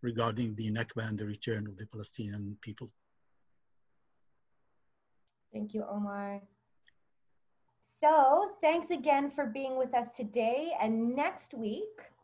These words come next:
Speaker 2: uh, we'll be joined by Pilgrims of Ibilin and the three-time Nobel Prize,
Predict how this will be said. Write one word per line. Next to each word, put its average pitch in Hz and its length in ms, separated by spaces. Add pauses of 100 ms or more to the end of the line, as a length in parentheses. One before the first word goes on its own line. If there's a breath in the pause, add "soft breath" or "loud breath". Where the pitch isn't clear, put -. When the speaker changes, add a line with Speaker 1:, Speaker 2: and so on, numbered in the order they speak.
Speaker 2:
uh, 247 200
we'll 240 160
be 240 120
joined 240 440
by 220 460 (100)
Pilgrims 240 420
of - 140
Ibilin 220 600
and 202 120
the 202 100 (120)
three-time 247 760
Nobel 233 440
Prize, 220 500